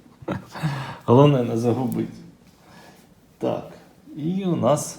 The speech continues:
остання посилка. Та-дам! Опять все засвітив. Там у нас, опа, ще один останній пакетик. Ну, тут повинно бути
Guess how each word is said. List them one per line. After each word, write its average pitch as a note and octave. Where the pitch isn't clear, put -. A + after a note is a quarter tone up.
остання A2+
посилка. E3+
Та-дам! A2+
Опять -
все -
засвітив. G3+
Там E3
у -
нас, C3+
опа, -
ще -
один A#2
останній B2+
пакетик. -
Ну, D#3+
тут F3+
повинно D3
бути A2+